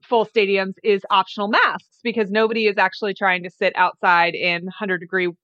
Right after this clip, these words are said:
September weather in Gainesville, um, or not most people anyway. Um, <clears throat> honestly, the health risk there is probably <laughs> pretty large, uh, with as hot as it gets in the swamp. But yeah, so option for full capacity,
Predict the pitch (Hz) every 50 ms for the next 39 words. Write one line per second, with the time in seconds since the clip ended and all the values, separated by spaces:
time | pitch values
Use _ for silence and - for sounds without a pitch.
0 | _ _ _ 208 202 - 202 214 190 180 180 170 170 196 190 180 175 170 175 -
1 | 180 180 180 180 185 - 220 226 233 220 196 - 180 165 151 151 160 - _ _
2 | - - - - - - - - - _ 208 208 190 185 180 180 175 185 - _
3 | - 208 196 196 196 190 - 196 190 190 175 - _ 180 160 - 156 156 127 -
4 | 165 175 165 160 156 156 170 175 214 - 214 190 180 175 170 170 175 - _ _
5 | _ - - 349 339 - - 240 240 240 233 - 226 202 180 185 220 196 196 -
6 | - 196 180 - _ 180 180 185 180 170 175 - _ 180 175 175 170 170 - -
7 | 190 233 247 220 190 185 - - 233 214 196 190 175 - - - - - - -
8 | - 247 - - 220 202 196 185 180 175 180 _ 196 185 - 190 175 - 208 196
9 | 190 185 - 185 180 - 175 175 - _ - 196 185 185 - _ _ 208 190 185
10 | 180 185 - _ - 196 190 - 247 277 392 320 226 - _ - 233 220 220 220
11 | 220 _ _ _ _ _ _ _ - - - 214 254 - - 339 302 262 320 294
12 | - 311 285 285 285 _ _ 311 277 269 269 - - 247 269 262 262 262 -